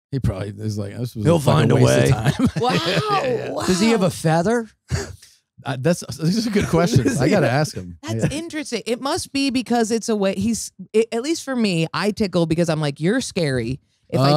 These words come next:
Speaker 3: tickle
Speaker 1: Oh,
Speaker 3: you,
Speaker 1: right.
Speaker 3: it,
Speaker 1: It's disarming.
Speaker 3: it, it makes me feel like I
Speaker 1: Yeah.
Speaker 3: can be vulnerable.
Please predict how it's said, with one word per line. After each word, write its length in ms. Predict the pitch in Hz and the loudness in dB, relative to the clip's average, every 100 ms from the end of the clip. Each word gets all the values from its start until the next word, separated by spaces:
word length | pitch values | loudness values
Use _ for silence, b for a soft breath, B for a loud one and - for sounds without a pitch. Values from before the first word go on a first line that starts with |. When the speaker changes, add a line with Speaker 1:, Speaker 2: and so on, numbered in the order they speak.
| 156 | 6
Speaker 3:
tickle 160 | 156 - | 4 4
Speaker 1:
Oh, 60 | - | 4
Speaker 3:
you, 180 | - 208 | 6 4
Speaker 1:
right. 200 | - - | 4 0
Speaker 3:
it, 100 | - | -4
Speaker 1:
It's 160 | 107 | -8
disarming. 580 | - 147 185 196 135 92 | -2 2 4 4 2 0
Speaker 3:
it, 60 | 101 | -4
it 60 | - | -2
makes 280 | 214 175 202 | -4 -4 -4
me 240 | 214 247 | -2 -4
feel 180 | 208 214 | -4 -4
like 140 | 185 | 0
I 80 | 226 | 0
Speaker 1:
Yeah. 60 | - | 0
Speaker 3:
can 140 | 180 | -2
be 80 | 165 | -2
vulnerable. 640 | 151 139 135 123 123 123 | -2 -2 -2 -4 -4 -4